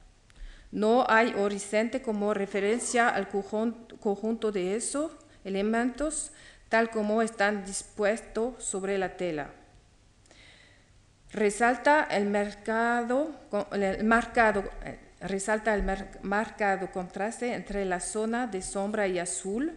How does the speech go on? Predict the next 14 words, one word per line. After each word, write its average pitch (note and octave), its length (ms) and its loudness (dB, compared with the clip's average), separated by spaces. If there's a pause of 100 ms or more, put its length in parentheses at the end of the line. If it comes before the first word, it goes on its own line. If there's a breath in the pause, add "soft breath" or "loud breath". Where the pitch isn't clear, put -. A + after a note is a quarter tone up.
(720 soft breath)
en F#3+ 140 -4
el G3 100 -2
pequeño A#3 500 0
triángulo A3 640 -2
de F#3+ 100 -2
luz G3+ 400 -6
blanca F#3+ 440 -2
arriba G3 760 -2
a F3 100 -4
la E3+ 140 -2
izquierda. F3 640 -4 (2750 loud breath)
Una G#3+ 240 8
vez G#3+ 220 8
más, A3+ 600 6